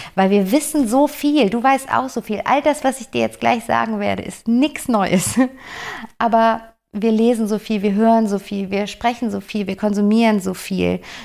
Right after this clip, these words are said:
Nur die Frage ist, was davon kommt wirklich so sehr bei dir in der Tiefe an, dass du wirklich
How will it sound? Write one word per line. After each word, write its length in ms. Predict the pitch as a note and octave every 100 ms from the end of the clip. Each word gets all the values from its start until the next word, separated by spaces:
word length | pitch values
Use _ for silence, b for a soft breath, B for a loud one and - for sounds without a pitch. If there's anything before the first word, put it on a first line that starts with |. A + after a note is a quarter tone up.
| B
Nur 140 | G#3
die 120 | G#3+ A3
Frage 480 | - C#4 F4 E4
ist, 360 | D4+ - C4+ C#4
was 340 | F#3+ B3+ F4+ -
davon 380 | C#4+ C4+ C#4 C4+
kommt 320 | - A#3 G#3
wirklich 300 | B3+ B3+ G3
so 320 | F#3 G3+ E4+
sehr 180 | C#4 B3+
bei 140 | A3+
dir 160 | G#3 A3
in 80 | G#3+
der 160 | G#3
Tiefe 400 | - C4 C4 -
an, 280 | F3+ F#3 A3
dass 200 | F#3+ G3
du 160 | G#3 F3+
wirklich 760 | F#3+ C4+ D4+ - E3 C3 -